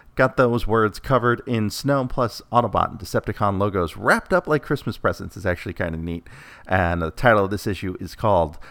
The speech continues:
The Gift, written by James Hill, who we last heard back when we talked about the nineteen eighty-five Christmas issue, Christmas Breaker. And you can hear about that episode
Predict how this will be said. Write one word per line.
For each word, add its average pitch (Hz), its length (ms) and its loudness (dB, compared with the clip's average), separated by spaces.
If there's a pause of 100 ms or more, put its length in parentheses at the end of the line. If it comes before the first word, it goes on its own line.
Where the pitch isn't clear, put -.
(140)
The 101 200 0
Gift, 90 440 0 (240)
written 139 240 0
by 95 420 4 (240)
James 110 440 -2
Hill, 151 300 0 (120)
who 98 260 -2
we 92 140 -2
last 90 340 -2
heard 95 260 0
back 82 280 0
when 92 260 -6 (240)
we - 180 -12
talked - 440 -4 (100)
about 82 540 -4 (340)
the 110 100 -2
nineteen 90 400 -4
eighty-five 147 640 0 (220)
Christmas - 460 -6
issue, 110 320 -4 (500)
Christmas - 400 -2
Breaker. - 460 -8 (200)
And 98 300 -2
you 92 80 -8
can 98 140 -12
hear 95 120 -6
about 78 220 -8
that 90 160 0
episode 78 480 -6